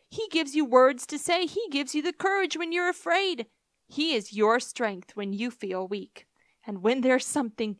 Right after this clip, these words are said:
you know God wants you to do, don't get scared or make excuses. Remember, God is faithful, and he's powerful to help you.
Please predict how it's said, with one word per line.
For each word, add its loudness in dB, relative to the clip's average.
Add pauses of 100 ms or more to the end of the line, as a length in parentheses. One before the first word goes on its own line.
(160)
you 0
know 8
God 6
wants 4
you -2
to -2
do, 2 (540)
don't 0
get 2
scared 2
or 2
make -4
excuses. -2
Remember, -2 (720)
God 0
is -6
faithful, 2 (480)
and -10
he's -4
powerful 4
to -2
help 0
you. 0